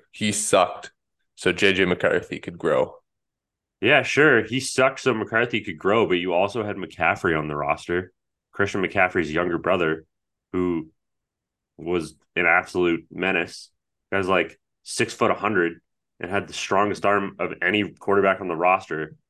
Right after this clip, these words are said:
Speaker 2: including Shea Patterson. Like, no, let's play the grad transfer that couldn't get it done at Ole Miss.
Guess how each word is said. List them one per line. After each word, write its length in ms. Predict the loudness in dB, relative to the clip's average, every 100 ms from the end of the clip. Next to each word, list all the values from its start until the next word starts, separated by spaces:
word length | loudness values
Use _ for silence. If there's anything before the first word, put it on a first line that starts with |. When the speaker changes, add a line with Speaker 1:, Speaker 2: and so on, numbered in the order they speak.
| _
Speaker 2:
including 500 | -10 -6 2 4 4
Shea 200 | 2 0
Patterson. 600 | 2 2 2 0 -6 -10 _ _ _ _ _
Like, 100 | -12
no, 400 | -2 0 0 -2 _ _ _ _ _ _ _
let's 180 | -4 -4
play 240 | 0 2
the 80 | 2
grad 360 | 0 2 2 2
transfer 420 | -2 -6 -8 -8
that 160 | -8 -6
couldn't 200 | -6 0
get 140 | 0
it 100 | 2
done 180 | 2 2
at 80 | 2
Ole 220 | 2 2
Miss. 500 | -2 -4 -6 -18